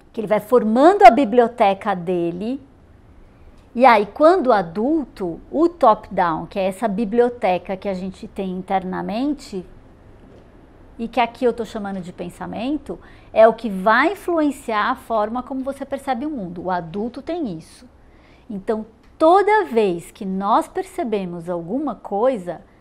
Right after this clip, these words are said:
assim como cada um de vocês vai perceber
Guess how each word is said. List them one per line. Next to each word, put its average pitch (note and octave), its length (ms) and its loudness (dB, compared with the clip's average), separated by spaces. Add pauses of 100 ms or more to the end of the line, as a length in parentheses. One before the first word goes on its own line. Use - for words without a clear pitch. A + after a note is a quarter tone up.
(280)
assim C4+ 400 -6
como F3+ 400 -6 (120)
cada C4+ 600 0
um G#3 440 -8 (720)
de G#3+ 200 -4
vocês F#3+ 800 -6 (1300)
vai F#3 560 2 (180)
perceber A3+ 920 0